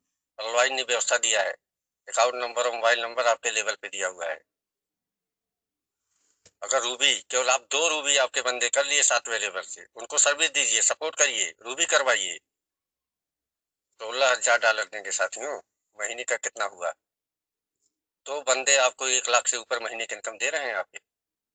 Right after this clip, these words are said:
तो दो user। और भी इसी तरीके से सारे rank का calculation करिए। छह महीने तक जाइए, rank बढ़ाइए,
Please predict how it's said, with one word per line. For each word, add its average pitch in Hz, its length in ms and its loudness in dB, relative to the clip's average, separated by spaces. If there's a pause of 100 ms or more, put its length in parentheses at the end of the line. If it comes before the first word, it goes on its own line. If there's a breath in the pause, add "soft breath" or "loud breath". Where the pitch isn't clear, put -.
(200)
तो 117 60 -10 (100)
दो 170 160 4
user। 107 400 -2 (1160)
और 135 240 2
भी 143 140 -2
इसी 135 240 2
तरीके 131 360 0
से 131 140 4
सारे 123 320 4
rank 123 220 2
का 123 80 4
calculation 107 480 -2
करिए। 87 340 -8 (1600)
छह 127 140 -2
महीने 131 300 0
तक 123 180 -2
जाइए, 135 320 4
rank 117 260 0
बढ़ाइए, 113 480 2